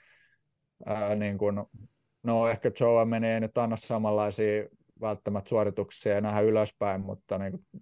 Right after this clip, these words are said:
mut, mut se on se, se on kuitenkin, puhutaan nyt oikein kesken, keskusta on kuitenkin mielettömän tärkeä, tärkeä, tota, alue ja pelipaikka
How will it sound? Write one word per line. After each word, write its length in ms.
mut, 340
mut 260
se 220
on 220
se, 320
se 200
on 120
kuitenkin, 400
puhutaan 380
nyt 120
oikein 240
kesken, 260
keskusta 480
on 80
kuitenkin 600
mielettömän 680
tärkeä, 680
tärkeä, 500
tota, 460
alue 460
ja 100
pelipaikka 840